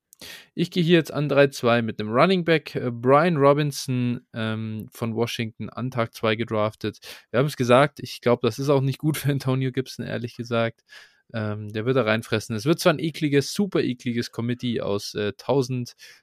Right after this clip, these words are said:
Backs, aber Brian Robinson mochte ich, äh, Pre-Draft das Profil und, äh, ich gehe hier einfach mit dem Running Back, der potenziell aufs Feld kommt mit einer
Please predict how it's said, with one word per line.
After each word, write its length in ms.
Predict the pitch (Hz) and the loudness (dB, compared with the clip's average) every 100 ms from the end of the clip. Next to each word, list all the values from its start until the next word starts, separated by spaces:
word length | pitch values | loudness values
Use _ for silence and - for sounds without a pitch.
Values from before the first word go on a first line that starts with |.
| _ | _
Backs, 340 | 107 110 - - | 0 0 -2 -8
aber 400 | 104 101 98 98 | -4 0 0 0
Brian 240 | 120 147 | 0 4
Robinson 420 | 135 131 127 - | 4 4 0 -4
mochte 260 | 117 131 - | -4 -4 -2
ich, 240 | 127 - | -4 -4
äh, 160 | 123 110 | -4 -4
Pre-Draft 420 | - 120 113 110 | -2 -2 -2 -2
das 140 | 107 - | -6 -10
Profil 480 | - - 131 120 120 - - _ | -16 -8 -4 -4 -6 -16 -20 _
und, 400 | 107 107 104 - | -2 -2 -4 -8
äh, 100 | 80 | -6
ich 140 | 101 | -6
gehe 140 | - 120 | -2 2
hier 160 | 117 | 4
einfach 260 | 98 110 107 | 2 0 -2
mit 180 | 123 123 | -2 -2
dem 140 | 117 | -2
Running 300 | 107 110 110 | 0 -2 -4
Back, 180 | 104 101 | -6 -4
der 260 | - 104 101 - _ | 0 2 0 -6 _
potenziell 480 | - 117 107 - 107 | -6 -4 -4 0 0
aufs 180 | - - | 0 -4
Feld 260 | - 101 | -4 -4
kommt 260 | - 98 110 | -6 -12 -10
mit 140 | 95 | -12
einer 100 | - | -12